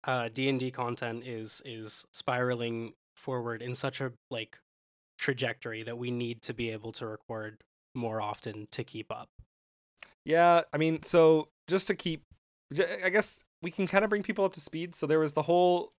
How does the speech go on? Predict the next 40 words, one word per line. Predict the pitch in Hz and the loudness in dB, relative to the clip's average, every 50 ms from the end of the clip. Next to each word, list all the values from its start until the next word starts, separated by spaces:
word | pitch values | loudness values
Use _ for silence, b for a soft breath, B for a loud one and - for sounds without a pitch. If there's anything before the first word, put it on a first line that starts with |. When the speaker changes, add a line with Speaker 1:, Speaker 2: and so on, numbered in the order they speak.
| _ _ _ - | _ _ _ -2
Speaker 2:
open | 156 156 - 165 139 | -2 0 0 0 2
gaming | 135 135 135 139 131 | 2 2 2 2 2
license | 131 127 123 - 131 - | 2 0 0 -2 -6 -8
thing | - - 127 120 123 123 123 123 120 | -2 0 2 2 2 2 0 -2 0
that | 110 113 104 - _ - _ | -2 -2 -4 -4 _ -18 _
put | - 151 | -2 -2
a | 135 | -2
pause | - - - 139 135 131 131 127 127 127 127 123 120 - | -2 0 2 6 6 8 8 8 6 6 4 2 0 -2
on | 113 123 117 120 | -2 -2 -2 -2
the | 117 | -4
U | 110 110 117 120 117 117 | -4 -2 -2 0 2 2
A | 117 113 113 113 | 2 2 0 0
for | 113 - 123 113 | -2 -2 -4 -2
one | 110 113 113 110 | -2 -2 -2 -2
D | 104 110 107 107 | -4 -4 -4 -4
and | 104 101 | -6 -6
D. | 95 104 104 101 101 101 101 101 _ B B B B B B B _ - | -8 -8 -8 -8 -8 -10 -12 -14 _ B B B B B B B _ -8
Um, | 110 107 104 101 101 101 101 104 104 101 | -4 -4 -2 -2 -2 -4 -4 -4 -6 -4
so | - - 139 | 0 0 0
it's | 135 131 | 0 0
been | - - 165 170 180 185 185 180 - | 0 2 2 4 4 2 -2 -2 -2
a | 135 131 | -2 0
minute | 127 123 127 131 131 127 123 | 0 0 0 0 0 0 -2
since | - - 117 113 | -4 -8 -8 -6
we've | 117 113 - | -6 -4 -4
had | 127 110 110 - | -4 -4 -4 -6
something | - 104 107 98 | -8 -10 -10 -12
to | 92 - | -10 -8
talk | 113 101 101 - | -8 -8 -8 -8
about | 104 104 101 101 98 - | -8 -6 -6 -6 -6 -8
for, | - 113 104 | -8 -8 -8
like, | 98 92 95 - | -8 -8 -10 -10
the | - 104 | -12 -10
next | 101 98 95 101 - - 104 | -8 -8 -10 -10 -10 -14 -14
edition | 85 92 92 - - 107 | -14 -12 -12 -12 -12 -12
of | 101 90 | -12 -10
Dungeons | 101 95 92 92 90 | -12 -12 -12 -14 -18
and | 85 85 80 | -20 -18 -14
Dragons. | 98 92 101 123 160 185 - B B B B B B B B - | -10 -8 -6 -6 -6 -6 -8 B B B B B B B B -8
Um, | 104 104 101 101 101 101 98 98 95 101 | -6 -4 -2 -2 -4 -4 -6 -8 -12 -14